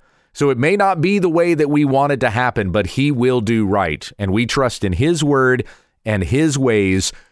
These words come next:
for he is making all things new. Whenever you have been wronged, do not get revenge. That is not for you to do. Now, that doesn't mean that we don't act justly. Revenge is not justice, though.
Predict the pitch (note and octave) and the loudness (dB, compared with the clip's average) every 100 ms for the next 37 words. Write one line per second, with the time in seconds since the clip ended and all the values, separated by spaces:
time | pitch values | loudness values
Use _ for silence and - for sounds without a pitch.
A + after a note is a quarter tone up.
0 | _ - A#2 G2 D3 D3+ - C#3+ A#2 A#2 | _ -2 -2 0 0 0 2 0 0 -2
1 | A2 G#2+ G2+ G2 F#2+ G#2 E2+ D#2+ F#2 C#2+ | -2 -2 -2 0 -2 -2 -4 -4 -2 -4
2 | - _ _ _ _ _ _ _ B2 B2+ | -6 _ _ _ _ _ _ _ -4 -2
3 | C3+ D3 D3 F3 E3 F3+ D#3+ F#3 D3+ C3+ | 0 0 2 2 2 2 0 0 2 2
4 | A#2+ A2+ A2 A2+ - - F#2 A#2+ D3 C#3+ | 2 0 -2 -4 -8 -12 -4 0 2 2
5 | A2 A2 A2+ E2 G2 F#2 - _ - G2 | 0 0 -4 -2 0 0 -4 _ -8 -2
6 | G#2+ F2 F#2+ D2 C#2 - F#2 G2+ F#2 D#2+ | 0 0 -2 -2 -6 -8 -4 -2 -2 -2
7 | G#2 G#2+ A2+ B2 G2 G2 F2+ F2 B2 D#2+ | 0 0 -2 -2 0 0 0 0 0 0
8 | D#2 C3 A2+ - - - E3 D#3+ F3+ F3+ | -2 0 -2 -4 -8 -2 0 2 0 0
9 | D#3 D3+ C#3 C3+ B2 C3 G#2 A2+ A#2+ - | 0 0 0 0 0 0 0 0 -2 -2
10 | F#2+ F2 - F#2 - E3 E3+ - F2 C#2 | -4 -4 -8 -8 -2 0 0 0 -2 -4
11 | - A2 G#2+ G2+ G3 F#3 C#3 C3+ - D3 | -4 -2 0 0 0 0 0 -2 -2 -2
12 | C3+ C#3 C3+ G2+ C#3 B2+ - F#2+ - F#2+ | -2 -2 -2 -2 -2 -2 -4 -4 -2 -4
13 | C#2+ C#2 | -4 -8